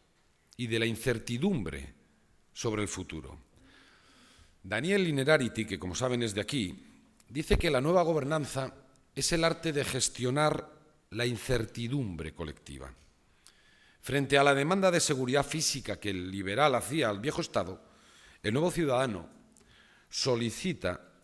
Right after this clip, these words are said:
una seguridad de nuevo cuño, que es aliviar y orientar en la incertidumbre permanente. La solidaridad,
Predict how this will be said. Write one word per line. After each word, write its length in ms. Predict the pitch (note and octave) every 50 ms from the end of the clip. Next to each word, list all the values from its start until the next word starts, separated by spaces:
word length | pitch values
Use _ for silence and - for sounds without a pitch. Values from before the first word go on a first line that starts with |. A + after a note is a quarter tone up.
| _ -
una 180 | C3+ D#3+ E3+ D3+
seguridad 640 | - - - C#3+ A2+ A2+ A#2 - - A2 B2 C3+ C3 - - -
de 200 | - G2+ G#2+ G#2+
nuevo 220 | G#2+ G#2+ G2 F2+ D#2
cuño, 320 | - D#2 C#2+ C#2 - - - _ _ _ _ _ _ _
que 120 | - G#2+ B2
es 220 | B2 - - - - _ _ _ _ -
aliviar 680 | - G#2 G2+ G#2 B2 E3 F#3+ F#3+ G3 F3 - - - - -
y 160 | B2+ C3 B2+
orientar 1000 | B2+ B2 A#2+ A#2 A#2 A#2 A#2+ A#2+ A#2+ - E3+ F3 F3 E3 - - - - - - - _ _ _ _ _ - - - _
en 120 | - C3+ B2+
la 60 | B2+
incertidumbre 800 | A#2+ A2 - A#2+ G#2 - A#2 A2+ A#2+ B2+ B2+ B2 B2 B2+ B2 - - - - - - - _ _ _
permanente. 560 | - A2 G2+ F#2+ F2+ E2 D#2+ D#2+ - - - -
La 180 | B2 C#3+ C#3
solidaridad, 1120 | - - - - D#3 D3+ D3 D3 D3+ D3 C#3 C#3+ C#3+ C#3 C#3+ D3+ D3+ C#3 D3 C3+ A2 E2+